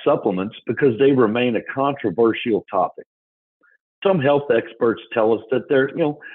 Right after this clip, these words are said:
they're mostly unnecessary because we can get essential nutrients from what we, you know, from our diets alone. While others tell us, you know, that conventionally grown foods today don't contain enough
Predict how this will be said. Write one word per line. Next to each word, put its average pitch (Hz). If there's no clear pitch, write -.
they're 175
mostly 170
unnecessary 117
because 117
we 135
can 131
get 143
essential 139
nutrients 113
from 113
what 120
we, 120
you 127
know, 127
from 139
our 101
diets 117
alone. 101
While 117
others 175
tell 117
us, 120
you 135
know, 107
that 107
conventionally 123
grown 110
foods 190
today 117
don't 131
contain 113
enough 107